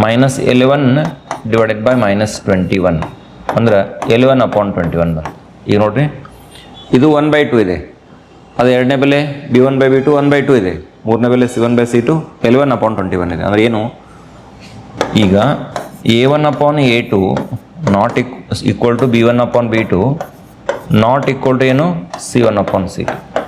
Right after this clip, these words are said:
ಇದು ಏನಾಗ್ತದೆ ನಮಗೆ? ಸಮಾಂತರವಾಗಿರ್ತಕ್ಕಂಥ ರೇಖೆ ಆಗಿರ್ತದೆ. ಆದ್ದರಿಂದ,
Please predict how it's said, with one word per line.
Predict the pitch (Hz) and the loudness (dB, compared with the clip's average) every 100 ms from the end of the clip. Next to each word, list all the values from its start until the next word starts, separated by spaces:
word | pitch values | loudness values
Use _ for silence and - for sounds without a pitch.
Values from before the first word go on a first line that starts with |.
| - - - - - - - - - - - - - 135 | -12 -20 -20 -20 -20 -20 -20 -16 -16 -16 -16 -16 -2 2
ಇದು | 147 143 | 4 2
ಏನಾಗ್ತದೆ | 135 131 127 127 | 0 0 0 2
ನಮಗೆ? | 127 143 165 160 - - - - - - | 2 0 0 -6 -14 -20 -20 -20 -12 -4
ಸಮಾಂತರವಾಗಿರ್ತಕ್ಕಂಥ | 113 127 127 117 113 107 104 101 104 127 | 0 0 0 0 0 -2 -4 -4 -4 -2
ರೇಖೆ | 110 87 95 | -2 -2 -4
ಆಗಿರ್ತದೆ. | 78 78 - - - 98 | -4 -8 -14 -20 -6 -4
ಆದ್ದರಿಂದ, | 92 87 110 | 0 0 2